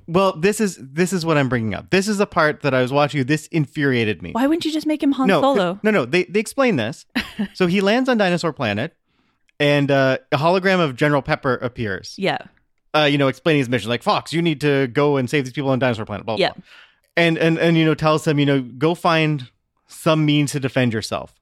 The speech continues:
Speaker 1: Uh, and Fox says, "So why couldn't I bring my blaster?"
Speaker 2: <laughs>
Speaker 1: And General Pepper says, uh, it, I, I, I went back and I took this verbatim. He says, "It's always the same with you, Fox.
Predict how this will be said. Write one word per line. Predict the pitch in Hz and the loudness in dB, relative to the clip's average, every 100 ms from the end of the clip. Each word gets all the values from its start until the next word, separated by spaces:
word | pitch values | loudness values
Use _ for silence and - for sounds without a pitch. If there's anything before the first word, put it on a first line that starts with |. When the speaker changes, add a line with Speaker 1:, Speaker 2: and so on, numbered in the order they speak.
| _ | _
Speaker 1:
Uh, | 139 143 - | 0 0 0
and | 156 151 | -4 0
Fox | 180 208 | -2 0
says, | 196 147 131 _ | -2 -2 -6 _
"So | - | -4
why | 170 214 | 0 0
couldn't | 247 269 254 | -2 -4 -2
I | 214 | -2
bring | 196 | 0
my | 185 | 0
blaster?" | 139 123 131 - 190 220 - - 240 - | 2 2 0 -2 -4 -6 -12 -8 -8 -2
Speaker 2:
<laughs> | 302 - _ _ | -4 -4 _ _
Speaker 1:
And | 170 | 0
General | 170 220 | 2 2
Pepper | 226 190 180 | 0 0 0
says, | 180 151 - _ _ _ _ _ | 0 0 -4 _ _ _ _ _
uh, | 165 160 | 0 0
it, | 185 - _ _ _ 135 | 0 -6 _ _ _ 0
I, | 143 156 | 0 0
I, | - | -2
I | 151 | -2
went | 143 175 - | 2 0 2
back | 143 120 | 0 0
and | 113 | -2
I | |
took | 110 135 - | -2 -6 -4
this | 113 | -8
verbatim. | - 104 101 98 | -6 -4 -4 -6
He | 110 | -6
says, | 113 - _ | -8 -10 _
"It's | 185 | 0
always | 240 220 180 | 2 2 0
the | |
same | 170 160 139 | 0 0 0
with | 117 | -2
you, | 110 | -4
Fox. | 127 117 - | 0 0 0